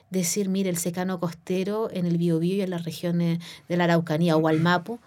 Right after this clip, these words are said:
todavía espera una reforma agraria". A la mayoría le parece, "No, pero ¿qué estás diciendo?". "No, pero si eso es así".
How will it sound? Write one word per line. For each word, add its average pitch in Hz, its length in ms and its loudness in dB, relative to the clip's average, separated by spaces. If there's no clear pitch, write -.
todavía 190 320 2
espera 196 280 -4
una 190 140 2
reforma 165 420 -2
agraria". 143 500 -8
A 160 120 -6
la 160 120 -2
mayoría 156 400 0
le 208 120 2
parece, 170 380 0
"No, 180 120 -2
pero 175 160 0
¿qué 170 80 -6
estás 170 240 -6
diciendo?". 180 480 -8
"No, 190 80 -6
pero 196 180 -8
si 185 180 -10
eso - 180 -10
es 170 180 -10
así". 147 480 -10